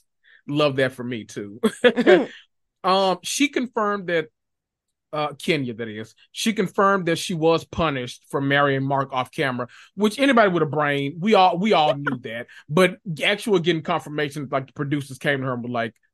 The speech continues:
Speaker 1: "No, no,
Speaker 2: Oh,
Speaker 1: no,
Speaker 2: they're,
Speaker 1: no, no."
Speaker 2: I don't blame them for being mad,
Speaker 1: Yeah.
Speaker 2: though.
Speaker 1: Oh, me too.
Speaker 2: They, and
Speaker 1: But
Speaker 2: they should. It's like, "Fuck you."
Speaker 1: Exactly.
Speaker 2: Come
Speaker 1: Especially
Speaker 2: on.
Speaker 1: the person that's, like, making all these people, like,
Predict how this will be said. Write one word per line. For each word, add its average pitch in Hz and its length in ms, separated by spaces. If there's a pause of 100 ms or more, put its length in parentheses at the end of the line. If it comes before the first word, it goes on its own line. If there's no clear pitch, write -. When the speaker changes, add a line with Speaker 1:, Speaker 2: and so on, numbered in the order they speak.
(200)
Speaker 1:
"No, 131 260
no, 330 80
Speaker 2:
Oh, - 20
Speaker 1:
no, - 60
Speaker 2:
they're, - 180
Speaker 1:
no, - 120
no." - 80
Speaker 2:
I 370 60
don't 539 220
blame 440 220 (120)
them 359 80
for 311 140
being 196 260
mad, 175 240
Speaker 1:
Yeah. 165 360
Speaker 2:
though. - 40 (120)
Speaker 1:
Oh, 262 180
me 285 180
too. 180 480 (160)
Speaker 2:
They, 285 220
and 277 160
Speaker 1:
But 277 40
Speaker 2:
they 302 140
should. 240 460
It's - 160
like, 254 240
"Fuck 349 300
you." 185 680 (260)
Speaker 1:
Exactly. 147 920 (180)
Speaker 2:
Come 294 260
Speaker 1:
Especially 175 720
Speaker 2:
on. 170 180
Speaker 1:
the 165 180
person 208 400
that's, 175 180
like, 156 240
making 160 420
all 156 160
these 147 200
people, 156 320
like, 135 240